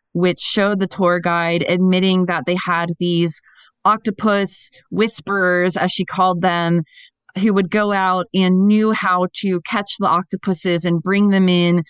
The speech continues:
to be used. And that ran immediately after the owner of the facility had been claiming that they didn't go out and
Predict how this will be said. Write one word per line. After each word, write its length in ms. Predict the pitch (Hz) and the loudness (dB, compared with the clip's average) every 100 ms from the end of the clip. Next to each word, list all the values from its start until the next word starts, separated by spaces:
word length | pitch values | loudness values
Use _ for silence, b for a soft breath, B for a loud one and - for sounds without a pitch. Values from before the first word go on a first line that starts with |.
| B B | B B
to 80 | - | -4
be 100 | 196 | -2
used. 640 | 190 190 196 180 175 165 - | 0 2 2 2 0 -4 -2
And 220 | 185 185 | 2 2
that 160 | 190 190 | 2 -2
ran 640 | 175 190 190 190 180 175 - | 0 2 2 2 2 0 0
immediately 580 | 196 190 190 196 190 180 | 2 2 0 0 -2 -2
after 720 | 170 175 190 - 180 170 165 156 B _ | 0 -2 -4 -4 0 0 0 -4 B _
the 280 | - 196 185 | -2 0 2
owner 280 | - 185 185 | 2 2 2
of 100 | 185 | 0
the 100 | 185 | -2
facility 580 | 180 185 - 175 170 170 | -4 -4 0 0 2 0
had 280 | 175 170 165 | -2 -4 -2
been 340 | 175 170 165 165 | 0 0 0 -2
claiming 520 | - 180 185 185 180 | 0 2 4 4 2
that 160 | 175 160 | 0 -2
they 80 | 175 | -4
didn't 340 | 165 185 185 | -2 0 0
go 120 | 185 180 | 0 0
out 180 | 165 | 0
and 100 | 165 | -2